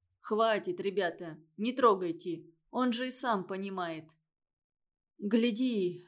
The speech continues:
это... как его?» – залепетал вдруг Антон. «Богатырь пить пошёл!» Олень вышел из чащи, пересёк открытую полянку и спрыгнул с крутизны в русло ручья.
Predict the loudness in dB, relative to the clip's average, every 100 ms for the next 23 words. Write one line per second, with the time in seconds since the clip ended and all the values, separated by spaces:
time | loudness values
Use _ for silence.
0 | -4 -2 -2 -4 -4 -8 -14 _ _ 2
1 | 2 4 -2 -4 -8 -10 _ _ _ 4
2 | 6 6 2 -2 0 -2 -2 -6 -6 -8
3 | -8 -8 -10 -16 _ _ _ _ _ 2
4 | 6 6 6 4 2 0 -2 -2 -2 -4
5 | -2 -2 -2 -6 -16 _ _ _ _ _
6 | _ -2 0 2 2 0 -4 -6 -6 -6
7 | -8 -8 -6 -4 -4 -2 -2 -2 -8 -8
8 | -8 -12 _ _ 4 6 6 2 0 0
9 | 0 2 2 2 -2 0 0 0 -2 -6
10 | -10 -10 -12 _ _ -2 -2 0 4 4
11 | 4 -4 -6 -6 -4 -2 -2 -2 -2 -6
12 | -2 -4 -4 -6 -6 -6 -6 -10 -6 -4
13 | -6